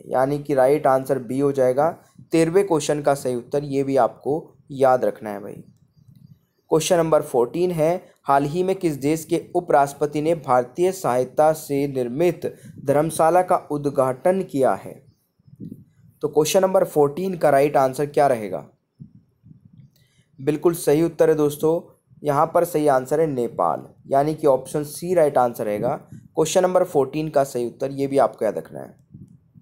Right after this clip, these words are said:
क्वेश्चन नंबर फ़िफ़्टीन है, हाल ही में किसने मानसिक संकट से जूझ रहे लोगों के लिए पहला चैटबॉट शुरू किया है? तो पन्द्रहवें क्वेश्चन का सही उत्तर रहेगा दोस्तों जम्मू कश्मीर ने,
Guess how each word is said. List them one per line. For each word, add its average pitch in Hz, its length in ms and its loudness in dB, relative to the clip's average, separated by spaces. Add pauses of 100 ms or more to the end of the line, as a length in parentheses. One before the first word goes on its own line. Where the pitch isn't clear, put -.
(400)
क्वेश्चन 147 420 -2
नंबर 143 240 2
फ़िफ़्टीन 190 480 -2
है, 156 420 -2 (160)
हाल 151 240 2
ही 208 220 -4
में 202 220 -2
किसने 151 560 -2 (320)
मानसिक 170 600 0
संकट 160 440 0
से 180 200 0
जूझ 165 360 -2
रहे 156 220 2
लोगों 143 400 -2
के 156 180 -4
लिए 143 260 -4
पहला 139 460 0
चैटबॉट 147 520 -2
शुरू 180 320 -2
किया 170 240 -2
है? - 320 -14 (1300)
तो 135 60 -2
पन्द्रहवें 175 520 2
क्वेश्चन 170 360 -2
का 170 160 2
सही 170 580 -4
उत्तर - 260 0
रहेगा 151 300 2
दोस्तों 123 600 -4 (300)
जम्मू 151 360 0
कश्मीर 123 480 -6
ने, 67 220 -18